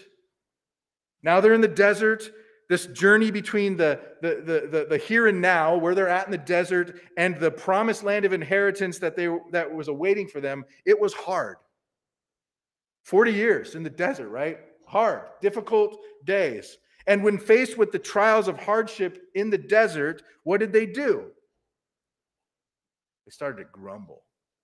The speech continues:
They started to complain. And their grumbling led them to want to turn back. That's what we read there in Numbers fourteen. They basically started saying there,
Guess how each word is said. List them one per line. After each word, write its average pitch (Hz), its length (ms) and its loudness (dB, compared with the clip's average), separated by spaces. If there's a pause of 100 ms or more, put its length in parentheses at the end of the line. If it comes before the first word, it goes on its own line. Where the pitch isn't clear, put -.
(1600)
They 107 60 -18
started 135 340 -6
to 127 60 -16
complain. 113 800 -12 (1500)
And 120 100 -12
their 120 80 -10
grumbling 139 720 -4
led 131 260 -4
them 120 340 -8
to 117 120 -12
want 113 380 -12
to 117 80 -20
turn 107 360 -16 (140)
back. 95 300 -16 (840)
That's 139 240 -4
what 147 140 -4
we 151 80 -2
read 135 300 2
there 117 240 0
in 117 240 -8
Numbers 120 360 -6
fourteen. 113 580 -8
They 120 120 -2
basically 139 380 2
started 123 280 0
saying 120 280 -4
there, 107 200 -2